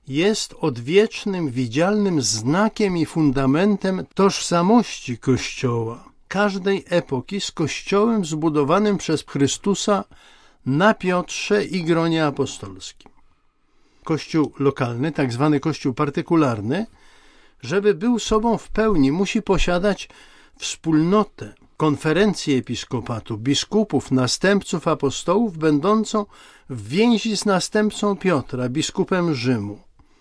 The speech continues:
Dzisiaj tej konferencji episkopatu w Chinach nie ma, podkreśla papież.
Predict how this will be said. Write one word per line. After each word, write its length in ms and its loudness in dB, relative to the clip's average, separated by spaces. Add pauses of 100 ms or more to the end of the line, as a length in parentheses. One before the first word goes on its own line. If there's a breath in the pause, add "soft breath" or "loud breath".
(280 soft breath)
Dzisiaj 340 -4
tej 300 0
konferencji 720 0
episkopatu 680 0
w 60 -12
Chinach 380 -2
nie 200 4
ma, 140 4
podkreśla 600 -4
papież. 600 -10